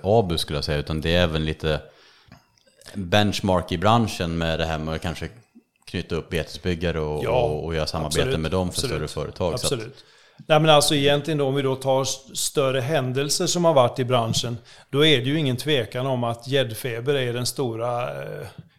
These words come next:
Speaker 2: det var där det hände, så att säga.
Speaker 1: Det var en katalysator för
Speaker 2: Det
Speaker 1: hela
Speaker 2: var en kat-,
Speaker 1: predatorfisket,
Speaker 2: som
Speaker 1: va?
Speaker 2: hela, alla har mått så pass bra av.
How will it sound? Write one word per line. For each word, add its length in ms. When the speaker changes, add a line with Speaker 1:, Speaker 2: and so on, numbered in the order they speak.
Speaker 2:
det 80
var 140
där 300
det 80
hände, 440
så 100
att 80
säga. 400
Speaker 1:
Det 80
var 140
en 60
katalysator 840
för 140
Speaker 2:
Det 60
Speaker 1:
hela 160
Speaker 2:
var 100
en 60
kat-, 80
Speaker 1:
predatorfisket, 320
Speaker 2:
som 100
Speaker 1:
va? 60
Speaker 2:
hela, 680
alla 520
har 260
mått 320
så 120
pass 260
bra 180
av. 320